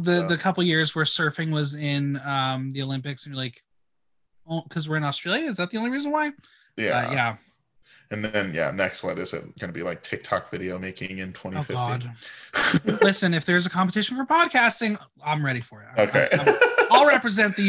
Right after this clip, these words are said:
Speaker 1: U S.
Speaker 2: Yes. <laughs>
Speaker 1: Okay, number four is Karamo Brown works with the Salvation Army.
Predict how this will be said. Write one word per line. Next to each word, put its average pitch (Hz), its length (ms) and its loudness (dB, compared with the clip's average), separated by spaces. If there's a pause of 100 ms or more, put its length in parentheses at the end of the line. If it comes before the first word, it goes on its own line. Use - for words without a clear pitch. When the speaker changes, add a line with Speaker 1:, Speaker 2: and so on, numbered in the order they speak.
Speaker 1:
U 156 60 4
S. - 480 -2
Speaker 2:
Yes. 185 500 4 (180)
<laughs> 170 220 4 (340)
Speaker 1:
Okay, 143 300 -2
number 190 380 6
four 160 340 0
is 135 260 -2
Karamo 190 600 2
Brown 147 580 4
works 170 460 -4
with 190 220 -6
the 139 60 -18
Salvation 147 720 -6
Army. 110 400 -8